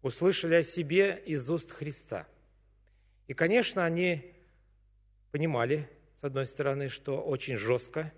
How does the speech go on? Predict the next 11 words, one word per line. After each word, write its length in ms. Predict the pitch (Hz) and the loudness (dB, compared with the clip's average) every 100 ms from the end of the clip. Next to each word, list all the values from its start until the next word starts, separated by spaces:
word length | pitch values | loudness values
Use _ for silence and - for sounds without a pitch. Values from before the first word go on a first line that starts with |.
| - | -20
это 200 | 143 131 | -16 -8
обращение 580 | 135 139 135 147 143 135 | -2 -2 -2 -6 -6 -6
к 120 | - | -8
ним, 220 | 143 139 - - _ | -8 -8 -10 -20 _
но, 240 | 123 143 185 | 0 2 4
братья 300 | 170 160 170 | 4 2 -2
и 40 | |
сёстры, 520 | - 123 - - 131 - _ _ _ - | -4 -6 -6 -12 -18 -20 _ _ _ -2
было 300 | 147 156 127 | 6 6 6
за 100 | 147 | 2
что. 340 | - 107 90 | -6 -8 -10